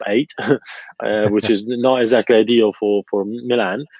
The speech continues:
And, uh, we know that Pioli is, is usually quite good at picking, picking, uh, teams up like he did with Lazio. Uh, Vittorio, of course, will tell you more about it. Um,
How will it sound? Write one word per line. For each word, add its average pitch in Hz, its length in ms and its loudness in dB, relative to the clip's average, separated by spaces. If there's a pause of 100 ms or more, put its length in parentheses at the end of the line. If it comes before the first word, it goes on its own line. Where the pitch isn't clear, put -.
(240)
And, 120 160 -2
uh, 127 140 4
we 143 80 6
know 160 140 6
that 127 140 0
Pioli 131 400 4
is, 110 120 -4
is 123 160 -10
usually 131 340 -2
quite 117 220 0
good 123 160 4
at 110 80 -4
picking, 117 540 -4
picking, 104 560 -6
uh, 104 160 -10 (160)
teams 110 320 0
up 117 220 0
like 104 280 0
he 120 80 -2
did 107 180 -4
with 104 100 -2
Lazio. 110 420 0 (480)
Uh, 107 140 -2
Vittorio, 107 340 0
of 95 120 -4
course, 107 260 2
will 104 100 0
tell 107 160 0
you 107 120 0
more 113 160 2
about 98 240 0
it. 98 100 2
Um, 101 260 -6